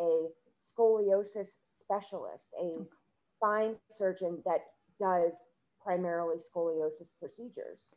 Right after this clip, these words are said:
Speaker 2: How long ago was this?
Speaker 1: Um, this was when I was thirteen,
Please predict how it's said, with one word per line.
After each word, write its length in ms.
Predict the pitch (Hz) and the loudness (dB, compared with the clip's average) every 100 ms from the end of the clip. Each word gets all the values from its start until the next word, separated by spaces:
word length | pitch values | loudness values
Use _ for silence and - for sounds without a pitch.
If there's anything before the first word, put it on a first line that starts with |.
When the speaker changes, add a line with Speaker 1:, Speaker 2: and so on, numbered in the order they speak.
| _ | _
Speaker 2:
How 200 | - 233 | 2 4
long 240 | 226 214 | 4 2
ago 220 | 208 190 180 | 0 -2 -4
was 260 | 170 170 | -6 -8
this? 340 | - 170 - _ _ _ _ _ _ - | -8 -10 -12 _ _ _ _ _ _ -2
Speaker 1:
Um, 420 | 220 214 208 202 - - 185 | 2 4 4 2 -4 -14 -10
this 260 | 262 320 - | -8 -8 -10
was 180 | 370 226 | -10 -4
when 380 | 196 185 175 | 0 2 0
I 80 | 170 | -2
was 180 | 165 165 - | -4 -4 -6
thirteen, 760 | 208 202 - 185 170 175 220 | -8 -8 -10 -10 -8 -10 -14